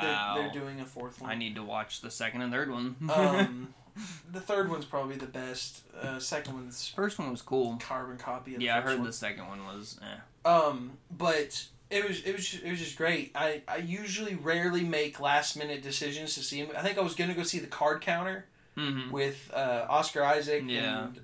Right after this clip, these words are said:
Speaker 1: uh, Tiffany Haddish, which is supposed to be really good. It's supposed to be a good drama, like, gambling heist
Speaker 2: Mm-hmm.
Speaker 1: kind of movie. Um,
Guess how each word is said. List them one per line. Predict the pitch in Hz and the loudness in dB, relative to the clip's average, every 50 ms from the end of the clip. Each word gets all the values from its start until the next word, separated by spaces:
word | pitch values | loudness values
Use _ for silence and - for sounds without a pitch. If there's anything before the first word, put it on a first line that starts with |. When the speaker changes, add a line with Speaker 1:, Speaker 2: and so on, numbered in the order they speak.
| - - | -18 -8
Speaker 1:
uh, | - 135 123 120 123 123 123 | -4 -2 -2 -2 -4 -6 -8
Tiffany | - 165 160 - 151 139 | -8 -8 -6 -6 -6 -2
Haddish, | 139 160 160 160 156 151 - | 2 4 6 6 6 4 2
which | 165 156 143 - | 0 -2 -2 -2
is | - | -2
supposed | - - 220 233 277 262 240 | 4 6 6 6 6 4 0
to | |
be | 220 226 | -2 -2
really | 220 220 233 240 240 233 | 0 0 0 0 0 0
good. | 226 269 262 233 180 165 - - - - - - - - | 0 4 4 4 4 4 0 -8 -18 -20 -20 -20 -14 -12
It's | 135 139 | -12 -10
supposed | 139 - 180 180 170 170 | -10 -10 -8 -6 -6 -2
to | - 185 | 2 2
be | 175 165 | 2 2
a | |
good | 160 175 180 170 156 | 4 2 2 2 2
drama, | - 160 165 165 165 165 165 160 160 156 156 | 2 4 6 6 6 6 4 2 2 2 2
like, | 143 139 131 131 | 0 0 -2 -2
gambling | 143 151 156 160 160 156 151 147 | -2 -2 -2 0 0 -2 -2 0
heist | 147 156 156 131 131 131 | 2 2 2 4 2 2
Speaker 2:
Mm-hmm. | 123 120 110 110 | 2 0 0 2
Speaker 1:
kind | 151 147 143 | 0 0 -2
of | 135 | -2
movie. | 143 139 131 127 127 127 127 - - - - - - - _ _ | -4 -4 -4 -4 -4 -6 -8 -12 -18 -20 -20 -20 -20 -20 _ _
Um, | - 151 151 147 139 131 127 123 113 113 | 2 6 6 6 6 4 2 -2 -6 -10